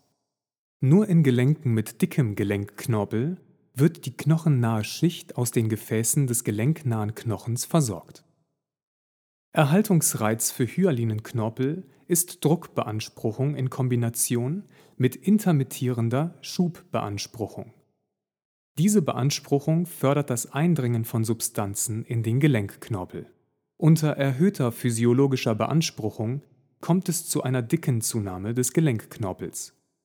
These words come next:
Diese Anpassungsfähigkeit ist allerdings begrenzt. Überschreitet die Beanspruchungsgröße eine obere Toleranzgrenze, findet keine weitere Volumenzunahme mehr statt.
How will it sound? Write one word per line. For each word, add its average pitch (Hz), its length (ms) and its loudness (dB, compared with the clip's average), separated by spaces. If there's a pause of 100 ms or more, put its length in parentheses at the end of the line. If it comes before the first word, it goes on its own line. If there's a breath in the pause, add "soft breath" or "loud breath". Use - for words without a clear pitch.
(560)
Diese 139 320 2
Anpassungsfähigkeit 127 1200 0
ist - 160 -6
allerdings 107 420 -2
begrenzt. 117 680 -4 (460)
Überschreitet 160 720 2
die 117 80 -2
Beanspruchungsgröße 113 1300 -2
eine 113 200 -4
obere 120 340 0
Toleranzgrenze, 113 1120 -4 (440)
findet 143 420 4
keine 165 380 2
weitere 117 440 0
Volumenzunahme 110 880 0
mehr 107 200 -4
statt. - 440 -10